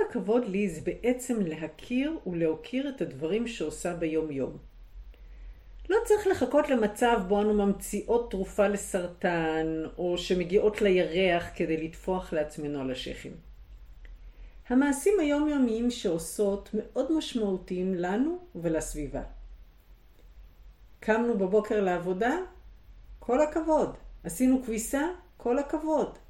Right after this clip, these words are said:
אכלנו אוכל בריא, כל הכבוד לנו. למה כל הכבוד לנו? הרי כדי להתפרנס, אנו צריכות ללכת לעבודה.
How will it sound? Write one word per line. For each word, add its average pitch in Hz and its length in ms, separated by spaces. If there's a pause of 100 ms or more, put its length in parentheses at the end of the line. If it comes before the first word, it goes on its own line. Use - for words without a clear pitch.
(560)
אכלנו 240 440
אוכל 220 380
בריא, 202 420 (920)
כל 330 240
הכבוד 466 420
לנו. 147 160 (1900)
למה 440 120 (160)
כל 208 180
הכבוד 165 420
לנו? 170 360 (440)
הרי 220 240
כדי 262 200
להתפרנס, 285 800
אנו 220 200
צריכות 220 360
ללכת 202 320
לעבודה. 175 580